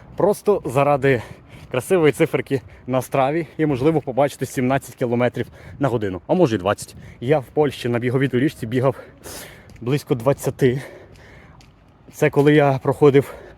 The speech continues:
атестацію по Азову. Там треба було підтягнутися максимальну кількість разів, максимальну кількість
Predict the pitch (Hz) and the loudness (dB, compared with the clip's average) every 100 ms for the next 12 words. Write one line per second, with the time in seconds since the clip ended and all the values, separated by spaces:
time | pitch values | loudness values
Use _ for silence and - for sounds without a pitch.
0 | - - - - 135 143 - 156 - 139 | -20 -20 -20 -6 -4 -4 0 0 0 -2
1 | 131 135 135 135 135 120 123 95 90 - | 0 4 4 4 2 4 4 2 -8 -12
2 | - - - - 135 123 139 120 127 127 | -20 -20 -20 -6 -4 2 2 4 4 2
3 | 123 143 131 139 131 - 113 131 113 120 | 0 -2 0 0 0 -4 -4 -2 0 0
4 | 160 151 175 190 165 196 175 - 147 139 | -2 -4 -2 -2 0 0 0 -2 0 0
5 | 131 139 127 131 | 0 -2 -2 -4